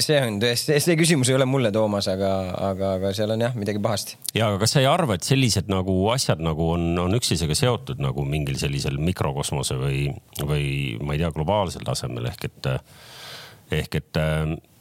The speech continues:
Speaker 2: mm, kuidas ma ütlen, kogukond, eh, noh, vajaks teatrit, kogukond vajab samamoodi jalgpallimeeskonda, üks kaob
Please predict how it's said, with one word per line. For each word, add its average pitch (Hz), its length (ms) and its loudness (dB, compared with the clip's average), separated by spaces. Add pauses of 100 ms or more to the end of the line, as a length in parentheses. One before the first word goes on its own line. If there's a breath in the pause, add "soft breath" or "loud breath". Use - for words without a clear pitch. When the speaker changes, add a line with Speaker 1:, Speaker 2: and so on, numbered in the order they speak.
(140)
Speaker 2:
mm, 78 640 0
kuidas 90 220 0
ma 104 100 0
ütlen, - 200 -4 (380 loud breath)
kogukond, 104 640 0
eh, 87 360 2 (120)
noh, 90 240 0
vajaks 92 360 0
teatrit, 131 600 -2
kogukond 85 400 0
vajab 85 200 0
samamoodi 92 400 2
jalgpallimeeskonda, 80 880 -2
üks - 180 -2
kaob 82 180 0